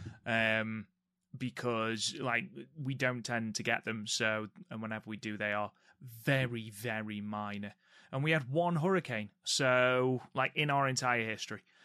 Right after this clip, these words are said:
So, yeah, um, our weather's boring, the country's boring. It's just a boring place, basically.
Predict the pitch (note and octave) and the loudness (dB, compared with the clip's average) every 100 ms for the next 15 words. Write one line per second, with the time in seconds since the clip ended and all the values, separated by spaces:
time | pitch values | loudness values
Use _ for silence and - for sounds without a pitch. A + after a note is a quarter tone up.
0 | - - - C#3 B2+ B2 B2 B2 B2+ - | -20 -8 -2 4 6 6 6 4 2 2
1 | B2+ A2+ - _ B2+ A#2+ A#2 A#2+ A#2+ - | 2 0 -2 _ -4 2 2 2 -2 -8
2 | _ - A#2+ D3+ F3 E3 C3 D#3 D#3 D3+ | _ -4 0 4 4 4 2 4 6 6
3 | D3 D3 D3 C#3+ - - - D3+ - D#3+ | 6 4 2 -2 -4 -14 -20 -20 -18 -14
4 | C3 C3+ - D#3+ C#3+ C#3 C3 C3 C3 B2+ | -6 -4 0 0 2 0 0 2 4 4
5 | B2 A#2+ A#2+ C3 A#3 E3+ A#2+ B2 A#2 A#2 | 4 4 2 0 0 0 0 2 2 2
6 | A2+ A2+ A#2 A2 - A#2+ A2 - - | 0 -2 -4 -4 -6 -6 -6 -6 -10